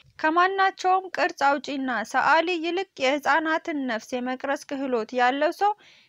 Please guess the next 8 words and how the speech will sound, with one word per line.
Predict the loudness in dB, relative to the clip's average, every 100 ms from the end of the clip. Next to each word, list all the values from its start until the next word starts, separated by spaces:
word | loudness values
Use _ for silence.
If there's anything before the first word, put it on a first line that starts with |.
| _
ይበልጥብናል» | 0 2 0 -2 -2 -2 0 -2 -2
እያለ | -4 0 2 2 2 0 0
የእነሱን | -2 -2 -2 -6 -8 -6
ነፍስ | -6 -6 -8 -6
የመቅረጽ | -4 -4 -4 -2 -4 -4
ክህሎት | -4 -2 -2 0
ያለው | 0 0 0 -2
ሰው | 0 0